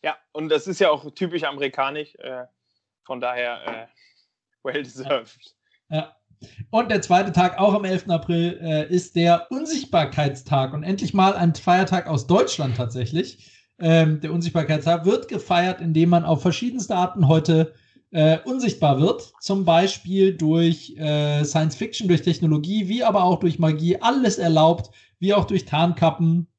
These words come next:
Speaker 2: Ähm, äh, ich zum Beispiel bin schon den ganzen Tag unsichtbar. Ich weiß nicht, ob ihr es gerade sehen könnt.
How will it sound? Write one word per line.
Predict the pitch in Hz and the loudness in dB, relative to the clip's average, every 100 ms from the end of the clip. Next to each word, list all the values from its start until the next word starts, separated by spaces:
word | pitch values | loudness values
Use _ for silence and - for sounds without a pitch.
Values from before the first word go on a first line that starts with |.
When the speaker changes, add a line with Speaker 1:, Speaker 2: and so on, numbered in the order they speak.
| _ | _
Speaker 2:
Ähm, | 151 151 151 151 151 - _ _ - _ - | -2 0 0 -2 -6 -10 _ _ -20 _ -6
äh, | 147 147 147 | -2 -2 -2
ich | 226 - | -4 -4
zum | 196 | 0
Beispiel | 185 - 175 | 0 2 2
bin | 180 190 | 2 2
schon | 185 | 2
den | 165 | 2
ganzen | 160 165 165 | 4 2 2
Tag | 165 151 | 2 2
unsichtbar. | 175 165 131 123 143 240 - | 2 4 2 0 0 -2 -6
Ich | 151 | -2
weiß | 156 185 | 0 2
nicht, | 156 | 0
ob | 151 | 2
ihr | 151 | 2
es | - | 2
gerade | 147 143 | 2 4
sehen | 143 156 | 6 6
könnt. | 151 135 175 | 6 4 2